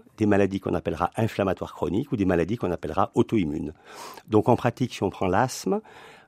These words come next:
un patient va se présenter cliniquement avec un asthme, difficulté à respirer, crise nocturne. Le bilan,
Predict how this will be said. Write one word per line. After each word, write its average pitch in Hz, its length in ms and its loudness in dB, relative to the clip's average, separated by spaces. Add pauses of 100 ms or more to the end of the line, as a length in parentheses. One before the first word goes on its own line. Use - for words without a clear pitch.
(120)
un 107 80 0
patient 113 320 2
va 104 80 4
se - 100 -6
présenter 98 440 0
cliniquement 107 720 2 (380)
avec 80 220 -6
un 76 120 -2
asthme, 143 480 -4 (160)
difficulté - 440 -8
à 78 40 -2
respirer, 71 580 -8 (140)
crise 120 520 -2 (180)
nocturne. 90 640 -6 (760)
Le 92 260 0
bilan, 143 640 2